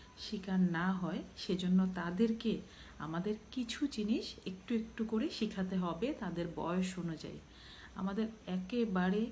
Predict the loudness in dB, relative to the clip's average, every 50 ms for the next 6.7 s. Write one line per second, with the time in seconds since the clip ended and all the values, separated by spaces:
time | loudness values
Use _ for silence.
0 | -4 -14 -18 -20 -20 -16 -8 -4 -4 -2 0 0 0 0 -2 -4 -4 -4 -2 -2
1 | 0 0 0 0 -2 -4 -4 -4 -6 -4 -2 0 0 0 0 -2 -2 -2 -2 -2
2 | 0 0 0 0 2 4 4 4 4 4 2 0 -2 -2 -2 -4 -4 -4 -2 -2
3 | -4 -4 -4 -4 -4 -4 -4 -4 -4 -4 -6 -2 2 2 4 4 2 0 -2 -4
4 | -6 -8 -10 -12 -18 -18 -18 -18 -14 -6 -2 0 2 2 2 2 2 2 4 4
5 | 4 4 4 2 2 4 4 4 4 2 0 -2 -4 -8 -16 -18 -12 -4 -4 -2
6 | 0 2 0 0 0 -2 -2 0 2 0 0 2 0 -2